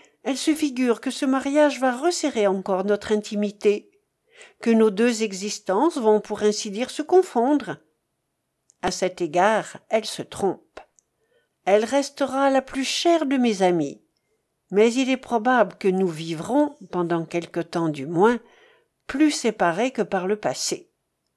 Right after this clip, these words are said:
Le découragement avait empêché jusqu'à présent monsieur de Louvercy de céder au conseil des médecins, qui lui recommandent le séjour du Midi et du bord de la mer.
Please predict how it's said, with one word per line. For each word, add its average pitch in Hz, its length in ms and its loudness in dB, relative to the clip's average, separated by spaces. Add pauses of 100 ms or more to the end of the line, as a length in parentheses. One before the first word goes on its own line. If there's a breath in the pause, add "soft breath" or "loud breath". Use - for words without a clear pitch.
(840)
Le 254 180 -2
découragement 302 760 4
avait 254 280 -2
empêché 240 480 -2
jusqu'à 190 360 -6
présent 262 500 -2 (380 loud breath)
monsieur 294 440 2
de 214 140 0
Louvercy 254 640 -2
de 220 100 -2
céder 269 460 -2
au 190 100 0
conseil 214 480 0
des 208 160 -2
médecins, 180 680 -2 (580 soft breath)
qui 214 180 -2
lui 185 260 -2
recommandent 294 720 2
le 226 120 0
séjour 196 540 -4
du 247 200 0
Midi 262 600 0
et 262 120 -2
du 240 160 -6
bord 294 300 -2
de 269 100 2
la 254 160 2
mer. 160 520 -2